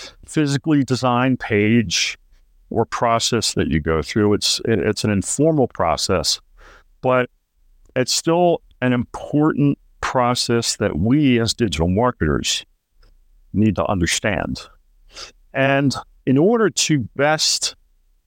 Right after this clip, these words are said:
maximize your results, uh, within this, uh, shadow funnel, there's some things that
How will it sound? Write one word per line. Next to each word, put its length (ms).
maximize 1160
your 180
results, 720
uh, 240
within 400
this, 400
uh, 260
shadow 400
funnel, 560
there's 200
some 240
things 720
that 320